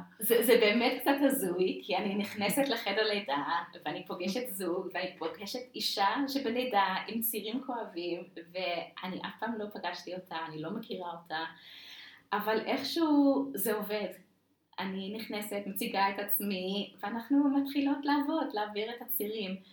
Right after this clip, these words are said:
ואני חושבת שברגע שיש אווירה טובה בחדר, ויש, אה, יש רוח טובה, ו-, ויש אנרגיות טובות, אז ה-, זה זורם.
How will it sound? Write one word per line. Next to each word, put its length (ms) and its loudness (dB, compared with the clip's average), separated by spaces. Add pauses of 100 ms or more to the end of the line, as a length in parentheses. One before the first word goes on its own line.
(220)
ואני 140 -6
חושבת 380 -2
שברגע 600 -6
שיש 260 -8
אווירה 380 -8 (100)
טובה 220 -12 (100)
בחדר, 600 -6 (840)
ויש, 1500 -6
אה, 440 -6 (1300)
יש 240 -6
רוח 360 0
טובה, 800 -4 (120)
ו-, 540 -8 (440)
ויש 260 0
אנרגיות 540 8
טובות, 480 -2
אז 200 -8
ה-, 320 -4
זה 100 -4
זורם. 380 -2